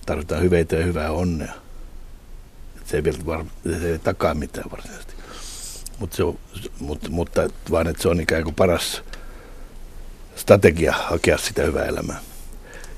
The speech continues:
Ja nyt, nyt uusi tutkimus näyttää, että nyt nämä hyveet on itse asiassa, niinku, sosiaalisia taitoja. Ihmisy-, niinku, lapsille opetetaan elämää ihmisiksi.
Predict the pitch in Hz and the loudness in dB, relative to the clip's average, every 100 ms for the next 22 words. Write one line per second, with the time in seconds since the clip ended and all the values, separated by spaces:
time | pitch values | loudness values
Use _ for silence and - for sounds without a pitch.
0 | - - - - 90 - - - - - | 0 0 0 -4 -4 -8 -14 -16 -14 -4
1 | 90 - 101 - 101 - 87 90 95 - | -4 2 4 4 2 0 0 2 2 4
2 | 90 87 - 87 - - - - 104 101 | 4 6 4 2 0 -8 -6 -2 0 4
3 | 98 110 104 92 92 85 - - - - | 6 10 12 10 6 0 -6 -14 -14 -14
4 | - - 107 107 92 - - - 92 90 | -10 -4 4 6 6 2 -8 -2 0 2
5 | - 113 - 92 80 85 80 - 87 80 | 8 8 10 6 6 2 4 6 6 6
6 | - 73 - - - - - - - - | 0 -6 -6 -12 -16 -16 -14 -14 -14 -14
7 | - - - - 101 87 76 85 - - | -14 -16 -10 0 2 2 0 -4 -4 -4
8 | 92 85 - - - - - 82 82 92 | -2 -2 -4 -2 2 2 2 4 4 4
9 | 85 80 80 82 - - - - - - | 0 -4 -6 -6 -10 -16 -16 -16 -14 -14
10 | - - - - - 92 90 85 90 90 | -14 -14 -16 -16 0 4 6 6 6 6
11 | 87 - - - | 0 -2 -6 -8